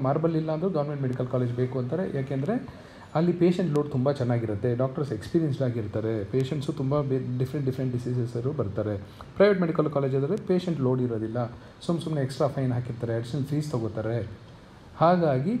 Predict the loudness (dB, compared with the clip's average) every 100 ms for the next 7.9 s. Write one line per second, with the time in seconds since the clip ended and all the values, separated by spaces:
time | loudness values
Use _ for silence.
0 | 2 2 4 2 0 -2 0 0 2 0
1 | 0 -2 0 0 2 2 4 4 0 -2
2 | 2 2 2 2 0 0 0 2 2 2
3 | -2 -2 2 4 4 0 0 0 0 -2
4 | -6 -12 -14 -18 -20 -18 -18 -20 -6 2
5 | 4 6 4 6 4 2 2 4 2 0
6 | 0 6 8 6 4 2 2 2 2 0
7 | 0 0 0 0 0 2 0 0